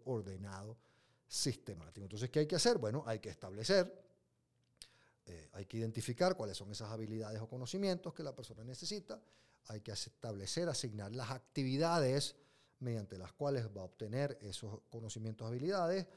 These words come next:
hay que establecer cuándo, cómo lo va a poner en práctica y después hay que tener reuniones, como hemos visto, mínimo una vez al mes con cada uno de tus reportes directos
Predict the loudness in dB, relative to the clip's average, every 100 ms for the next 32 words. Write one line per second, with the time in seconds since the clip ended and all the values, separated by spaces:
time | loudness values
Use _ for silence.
0 | -20 -20 _ -6 -6 -6 -8 -8 -6 -4
1 | 0 -2 0 0 2 4 2 6 6 6
2 | 4 -2 -4 -6 -6 -10 -10 -6 -6 -6
3 | -4 -4 -4 -8 -2 0 0 -4 -4 -4
4 | -2 -6 -6 -18 _ -20 _ 0 2 0
5 | -2 -2 -2 -2 -2 -2 -2 0 0 0
6 | -2 -2 -4 -2 -2 -2 -4 0 2 4
7 | 4 2 -2 -8 -20 _ 2 4 6 4
8 | 4 2 0 2 4 4 4 -2 -6 -6
9 | -4 -2 0 -2 -6 -6 -6 -8 -10 -8
10 | -2 0 0 0 -6